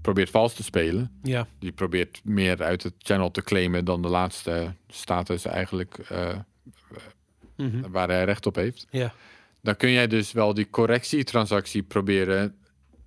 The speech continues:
Speaker 1: in pla-, te, te broadcasten naar het netwerk en in een blok te reiken, zodat je gewoon je geld terugkrijgt of in principe zelfs al het geld uit de channel, omdat je tegenstander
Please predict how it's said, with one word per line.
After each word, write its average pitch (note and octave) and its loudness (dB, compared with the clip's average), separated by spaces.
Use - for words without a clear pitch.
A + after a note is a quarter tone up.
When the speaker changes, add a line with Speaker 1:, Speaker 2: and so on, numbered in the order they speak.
Speaker 1:
in - -2
pla-, G2 2
te, G#2 -2
te A2 -4
broadcasten G2+ 2
naar F#2 4
het F2 2
netwerk F2+ -2
en G#2 0
in G2 2
een F#2 0
blok F2 0
te - -4
reiken, F#2 -2
zodat G2+ -2
je F2+ -2
gewoon F#2 -2
je F2 -2
geld F#2+ 0
terugkrijgt F#2 -4
of - -8
in - -16
principe - -4
zelfs F2 0
al G2 2
het F#2 0
geld F2 -2
uit F2+ 2
de E2+ -2
channel, F#2+ 0
omdat F#2 -2
je - -10
tegenstander G2 -4